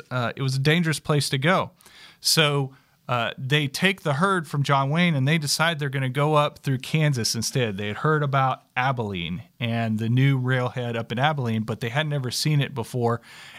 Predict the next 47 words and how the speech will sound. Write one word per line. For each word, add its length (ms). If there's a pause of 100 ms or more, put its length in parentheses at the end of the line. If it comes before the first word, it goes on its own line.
And, 520
um, 420
and 100
that's 200
a 40
big 220
thing. 380
You 100
know, 160
Abilene 460
comes 260
on, 220 (100)
online, 640 (380)
uh, 300
in 200
the 100
mid 260
eighteen 400
sixties, 680 (440)
and 360
that's 260
the 140
big 380
plot 280
point 380
in 320
Red 240
River, 440
which 300
is, 260
uh, 300
of 220
course, 260
a 60
fantastic 640
movie. 320
And 100
then 220
if 140
you 80
think 280
about, 480
uh, 340
the 160
movie 260
City 320
Slickers, 540